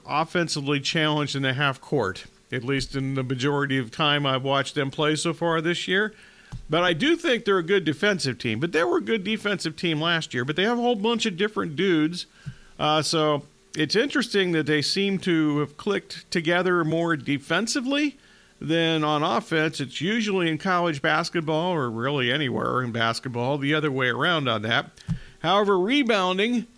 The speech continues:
which has really been a kind of a weakness throughout a much of the Bobby Hurley era,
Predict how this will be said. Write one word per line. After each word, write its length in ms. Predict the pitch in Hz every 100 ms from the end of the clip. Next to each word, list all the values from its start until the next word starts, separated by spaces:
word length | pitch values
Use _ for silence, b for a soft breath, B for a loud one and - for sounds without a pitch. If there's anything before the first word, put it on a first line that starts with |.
| _
which 260 | 151 165 180
has 220 | 170 147
really 240 | 185 175
been 260 | 151 165 165
a 280 | 151 147 123
kind 300 | - 165 160
of 100 | 139
a 80 |
weakness 540 | 139 156 175 156 156 -
throughout 400 | 147 147 147 139
a 60 |
much 300 | 135 160 165
of 80 | 160
the 120 | 139
Bobby 380 | 131 143 151 143
Hurley 420 | 127 160 147 143
era, 400 | 147 170 180 185